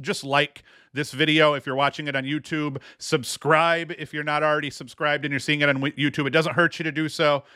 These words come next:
so please help us. We're almost to ten thousand subscribers. I'm hoping this weekend and into this week will be where we crest that.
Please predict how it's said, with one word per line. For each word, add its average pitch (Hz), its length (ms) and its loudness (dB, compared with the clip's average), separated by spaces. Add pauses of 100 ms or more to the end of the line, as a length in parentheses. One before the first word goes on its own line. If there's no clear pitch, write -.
so 175 180 -4
please 190 340 -2
help 160 220 2
us. 120 100 -8
We're 135 160 -6
almost 156 420 -2
to 151 40 -8
ten 151 220 0
thousand 143 300 0
subscribers. 143 580 -2
I'm 131 100 -6
hoping 139 340 -4 (240)
this 131 300 0
weekend 143 480 0
and 131 100 -2
into 139 180 -4
this 127 200 -6
week 143 220 -4
will 135 120 -4
be 131 160 0
where 127 140 2
we 123 100 -2
crest - 460 -4
that. 127 340 2